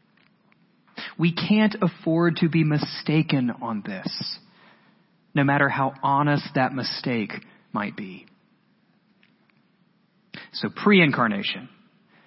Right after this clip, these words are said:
incarnation, sinless life, sacrificial death, bodily resurrection, but now we come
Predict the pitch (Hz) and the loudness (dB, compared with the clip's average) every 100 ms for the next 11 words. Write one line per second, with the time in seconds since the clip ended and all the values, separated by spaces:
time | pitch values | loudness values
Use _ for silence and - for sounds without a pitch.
0 | _ _ 226 233 202 160 127 110 - - | _ _ 4 6 6 6 4 0 -4 -10
1 | - - 262 262 220 - 147 117 107 - | -14 0 4 6 4 4 2 2 0 -4
2 | - - 254 - 196 185 - 147 127 113 | -4 4 4 4 2 2 2 0 2 2
3 | 104 - - - 143 240 254 240 202 180 | 0 -6 -16 0 4 6 6 4 6 4
4 | 147 131 117 - - 120 117 - - 180 | 4 4 4 2 0 0 -2 -6 0 0
5 | 165 185 254 269 240 220 - 160 160 | 4 4 6 6 6 4 4 4 4